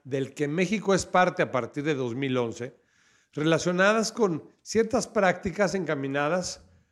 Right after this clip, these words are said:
a evitar y prevenir prácticas antiterroristas para evitar el uso y la comercialización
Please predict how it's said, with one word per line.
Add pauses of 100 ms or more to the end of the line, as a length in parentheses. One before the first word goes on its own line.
(240)
a
evitar (560)
y
prevenir
prácticas
antiterroristas (720)
para
evitar
el
uso
y
la
comercialización